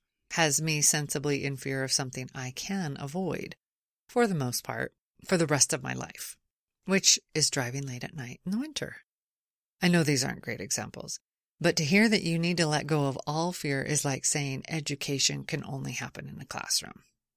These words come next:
It's just not true, nor is it likely. So back to what this isn't. This is not about making a bubble of comfort or a net of safety that stops you from bigger and better things in life. Yeah, sure, we do that. Yeah,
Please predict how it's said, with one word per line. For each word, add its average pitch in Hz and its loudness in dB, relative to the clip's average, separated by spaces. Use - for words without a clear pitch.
It's 170 6
just - 6
not 143 -4
true, 139 -2
nor 143 -6
is 135 -4
it 160 -8
likely. - -10
So 165 4
back 175 -2
to 170 -2
what 139 -4
this 135 0
isn't. - -6
This 185 6
is 196 4
not 226 4
about 175 0
making 160 0
a 147 0
bubble 147 -2
of 156 -6
comfort 139 -6
or 143 -4
a 135 -4
net 131 -4
of 151 -4
safety 123 0
that 139 -4
stops - 0
you 135 -4
from 135 -6
bigger 131 -4
and 143 -6
better 120 -8
things 131 -4
in - -10
life. - -16
Yeah, 131 -4
sure, 131 2
we 135 -4
do 143 -2
that. - -8
Yeah, 123 -6